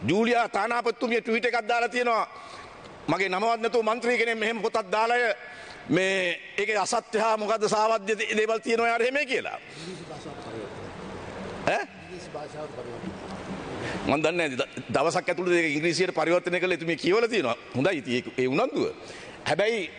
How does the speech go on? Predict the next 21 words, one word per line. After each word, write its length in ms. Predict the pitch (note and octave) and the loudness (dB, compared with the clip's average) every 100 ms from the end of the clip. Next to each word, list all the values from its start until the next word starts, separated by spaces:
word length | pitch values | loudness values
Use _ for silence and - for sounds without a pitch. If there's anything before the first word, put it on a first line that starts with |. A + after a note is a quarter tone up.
| - | -2
මේ, 320 | D3 G3 A3+ | 2 2 2
මේ 220 | D#3 G#3 | 0 2
රට 240 | F3+ D#3+ | 2 2
ඇතුළේ 460 | G3+ G#3+ A3+ A3+ A#3+ G#3 - - - - - - - - - | 0 0 2 2 2 0 -6 -16 -16 -16 -16 -16 -16 -16 -2
මේක 240 | C#3 F3 | 0 2
ලි-, 240 | G#3+ F3 G3 | 0 -2 -4
ලි-, 180 | D3+ D3+ - | -6 -8 -2
ලිබියාවක් 600 | D3 E3 A#3+ A3 B3 - | 0 2 2 2 0 0
කරන්න 340 | A3 A3 A3+ | 0 0 2
ගහපු 260 | G#3+ A3+ G#3+ | 2 2 2
මැච් 260 | F#3 F3 | 2 2
එකක් 200 | B3 A#3+ | 0 0
තමයි 200 | - A#3 | 0 0
මම 120 | A#3+ A3+ | 2 2
නතර 260 | G3+ B3 C4 | 2 2 2
කරේ. 200 | C4 G3 | 2 0
අපි, 220 | F3+ B3 | -2 0
අපි 180 | F#3 A#3 | 0 2
මේ 120 | A3 | 2
හෙළිදරව් 340 | G#3+ C4+ D4+ B3+ | 2 2 4 4
කරන්නේ. 280 | F3+ - | 2 -2